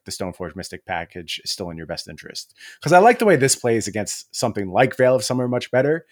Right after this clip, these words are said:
And if those are, if we're conceding that those are the next steps of the format, if things are going to go more and more in that direction, then you certainly wanna be in this camp, right?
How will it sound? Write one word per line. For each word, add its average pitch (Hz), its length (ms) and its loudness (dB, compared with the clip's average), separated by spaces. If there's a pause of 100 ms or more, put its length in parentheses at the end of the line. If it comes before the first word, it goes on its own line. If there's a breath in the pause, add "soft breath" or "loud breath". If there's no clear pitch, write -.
(240 soft breath)
And 127 80 2
if 117 100 -4
those 131 220 2
are, 123 320 2
if - 100 -4
we're 160 320 4
conceding 196 400 0
that 139 140 2
those 131 180 2
are 117 40 -6
the 113 200 0
next 110 400 0
steps - 320 -2
of 95 80 -10
the 87 60 -16
format, 90 420 -8
if 92 120 -16
things 104 260 -8
are 95 40 -10
going 98 140 -6
to 92 80 -12
go 95 120 -6
more 98 260 -4
and 92 80 -8
more 90 160 -6
in 85 60 -8
that 87 180 -8
direction, 87 500 -4 (460 soft breath)
then 113 160 0
you 110 80 0
certainly 113 320 0
wanna 98 160 -4
be 95 160 -8
in 101 100 0
this 147 160 4
camp, 73 320 -8
right? 90 280 -6